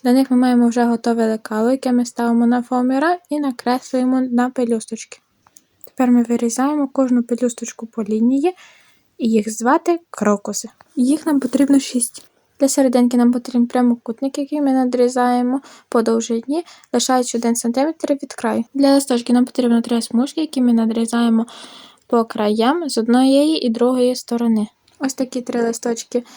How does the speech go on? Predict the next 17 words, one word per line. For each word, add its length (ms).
ми 100
прокручуємо, 840
щоб 280
у 40
нас 240
вийшла 380
хвиляста 600
форма. 420
Щоб 180
зробити 340
форму 300
пелюстки, 480
ми 180
прогріваємо 760
кожну 340
пелюстку 600
і 240